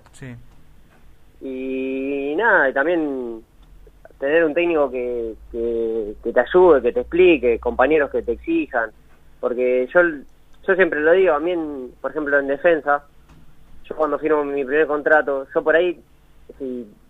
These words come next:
Speaker 2: hoy volviendo el tiempo atrás, digo, me tendría que haber ido a préstamo a algún lado porque no iba a tener la posibilidad de jugar en primera, porque estaba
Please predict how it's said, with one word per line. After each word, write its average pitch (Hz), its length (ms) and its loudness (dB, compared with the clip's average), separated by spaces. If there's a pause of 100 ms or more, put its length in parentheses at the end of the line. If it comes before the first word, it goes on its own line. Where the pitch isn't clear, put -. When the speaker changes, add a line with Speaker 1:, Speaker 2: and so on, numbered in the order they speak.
(160)
Speaker 2:
hoy 160 240 6
volviendo 156 380 6
el 143 60 0
tiempo 156 200 0
atrás, 165 260 4
digo, 143 180 0
me 131 120 -6
tendría 160 360 -6
que 135 80 -6
haber 156 220 -2
ido 170 160 -2
a - 20 -8
préstamo 147 360 -6
a 139 40 -4
algún 147 200 -4
lado 160 260 0
porque - 260 -14
no 147 100 -12
iba 170 100 0
a - 20 -2
tener 156 200 -10
la 165 100 -2
posibilidad 156 500 -2
de 143 80 -2
jugar 147 220 -2
en 143 80 -10
primera, 151 400 -6
porque 120 180 -8 (180)
estaba 131 380 -2